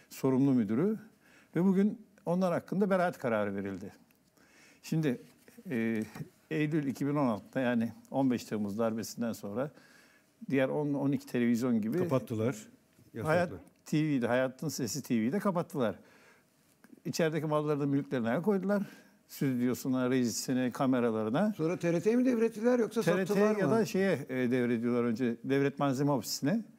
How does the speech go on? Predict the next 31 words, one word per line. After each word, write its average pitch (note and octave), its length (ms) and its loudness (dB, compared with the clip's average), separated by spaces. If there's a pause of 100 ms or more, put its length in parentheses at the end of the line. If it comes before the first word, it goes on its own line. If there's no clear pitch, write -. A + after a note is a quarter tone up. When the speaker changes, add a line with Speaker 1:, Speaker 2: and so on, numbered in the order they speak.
(340)
Speaker 1:
Oradan F#3 340 2
da A3 60 2
açık G3+ 220 -2
arttırmayla E3 420 -2
satıyorlar. A2+ 540 -2 (640)
Kapısına F#3+ 380 0
da A#3 60 4
mühürü F#3+ 260 4
vuruyor. A2 360 2
Speaker 2:
E, D3+ 60 -4
peki E3 280 -6
sahibine D#3+ 480 -2
vermiyor A#3 340 2
mu C#3+ 280 0
sattığı B2+ 500 0 (160)
malın A#2+ 220 0
Speaker 1:
Hayır, D3 300 2
Speaker 2:
karşılığını? F3+ 180 0
Speaker 1:
el F#3+ 60 -2
koyuyor. C#3 420 2 (120)
Speaker 2:
E, B2 40 0
yani A#2 260 0
bu A#2 120 -2
hırsızlık B2+ 240 2
Speaker 1:
Müsaade D#3 240 0
Speaker 2:
bu. G3+ 60 2
Speaker 1:
ediyor. A3+ 160 0 (320)
Ama C#3 100 2
işin D#3 180 0
ilginci D3 320 2
şu. D#3+ 320 0